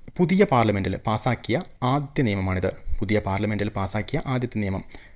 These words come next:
അതായത് നമ്മൾ പഴയ പാർലമെന്റിലാണ് നേരത്തെ ഉണ്ടായിരുന്നത്. അപ്പോൾ പുതിയ പാർലമെന്റിലാണ് പണി കഴിപ്പിച്ച് പുതിയ പാർലമെന്റിലേക്ക് നമ്മൾ, ആ, പോയതിന് ശേഷം ആ പാർലമെന്റിൽ അവതരിപ്പിക്കുന്ന ആദ്യത്തെ ബില്ലാണ്, ആദ്യത്തെ നിയമമാണ് ഈ പറയുന്ന നിയമം. ഓക്കെ, അതുപോലെ തന്നെ ഈ ബില്ലിൻ്റെ ഒരു ലഘു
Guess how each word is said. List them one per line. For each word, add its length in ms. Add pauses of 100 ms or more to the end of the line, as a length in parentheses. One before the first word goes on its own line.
(100)
അതായത് 220
നമ്മൾ 220
പഴയ 260
പാർലമെന്റിലാണ് 540
നേരത്തെ 200
ഉണ്ടായിരുന്നത്. 280
അപ്പോൾ 140 (120)
പുതിയ 260
പാർലമെന്റിലാണ് 560
പണി 160
കഴിപ്പിച്ച് 340
പുതിയ 220
പാർലമെന്റിലേക്ക് 580 (520)
നമ്മൾ, 180 (440)
ആ, 40 (180)
പോയതിന് 360
ശേഷം 260
ആ 120
പാർലമെന്റിൽ 440
അവതരിപ്പിക്കുന്ന 520 (260)
ആദ്യത്തെ 440
ബില്ലാണ്, 420 (100)
ആദ്യത്തെ 280
നിയമമാണ് 420 (880)
ഈ 100
പറയുന്ന 300
നിയമം. 200 (240)
ഓക്കെ, 160 (680)
അതുപോലെ 320
തന്നെ 140 (120)
ഈ 100
ബില്ലിൻ്റെ 300
ഒരു 120
ലഘു 160